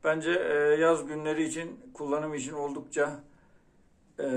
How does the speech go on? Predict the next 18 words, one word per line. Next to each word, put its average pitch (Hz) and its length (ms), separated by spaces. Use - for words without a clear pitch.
güzel 143 380
bir 135 40
ürün. 143 340
E, 135 480
Migros'ta, 156 800
e, 147 160
Mayıs 151 340
iki 127 200
bin 156 80
yirmi 151 360
iki 139 200
itibariyle 135 760
de 143 60
satış 147 340
fiyatı 131 340
arkadaşlar 127 580
kırk 135 280
liraydı. 117 380